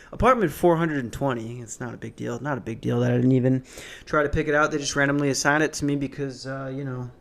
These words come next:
just destined in the stars like that. I don't know why I'm talking like this, by the way.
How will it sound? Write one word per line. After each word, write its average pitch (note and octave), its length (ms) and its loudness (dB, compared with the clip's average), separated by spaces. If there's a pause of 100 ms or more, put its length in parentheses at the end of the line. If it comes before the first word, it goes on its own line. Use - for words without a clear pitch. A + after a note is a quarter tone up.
(120)
just C3 320 -6
destined C3 480 0
in B2 80 -2
the A#2+ 80 -2
stars A#2+ 500 2
like G#2 220 -10
that. G#2+ 400 -8
I G3+ 80 6
don't D4 160 2
know G3+ 140 6
why C#3 420 4
I'm C3+ 160 4
talking C3 480 0
like G2+ 280 -10
this, - 400 -10 (120)
by A#2 160 -6
the A2+ 80 -8
way. G2+ 300 -8